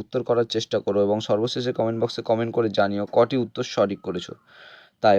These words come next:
অযথা সময় নষ্ট না করে চলে আসি আজকের প্রথম প্রশ্নে। আজকের প্রথম প্রশ্ন, একটি নিকৃষ্ট দ্রব্যের ক্ষেত্রে আয়ের স্থিতিস্থাপকতার চাহিদা কী হবে?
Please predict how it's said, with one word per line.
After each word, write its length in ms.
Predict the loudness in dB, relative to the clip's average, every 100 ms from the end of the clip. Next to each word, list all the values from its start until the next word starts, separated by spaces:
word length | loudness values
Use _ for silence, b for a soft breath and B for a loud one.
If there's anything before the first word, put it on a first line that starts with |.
| 6
অযথা 260 | 4 4
সময় 300 | 2 2 0 0
নষ্ট 160 | -2 -2
না 120 | -2
করে 200 | -2 -2 0
চলে 240 | 2 4
আসি 140 | 4 2
আজকের 280 | 0 -2 -4 -2
প্রথম 240 | 0 0 -2
প্রশ্নে। 340 | -2 -4 -10 -16 b b b
আজকের 320 | -2 0 0 0
প্রথম 220 | 0 0 0
প্রশ্ন, 280 | -2 -4 -8 -14 -16 -20 _ _ _ -20 _ _ _ _ _ _
একটি 300 | 0 2 0 0 2
নিকৃষ্ট 500 | -2 0 0 0 0 2
দ্রব্যের 360 | 4 4 4 2 2
ক্ষেত্রে 360 | -2 0 -2 -2 -8 _ 6
আয়ের 220 | 8 6 2 -12
স্থিতিস্থাপকতার 1120 | -12 -10 -4 -4 0 0 2 4 4 6 4 6
চাহিদা 340 | 4 6 4 2 0
কী 120 | -4
হবে? 320 | -2 -2 -4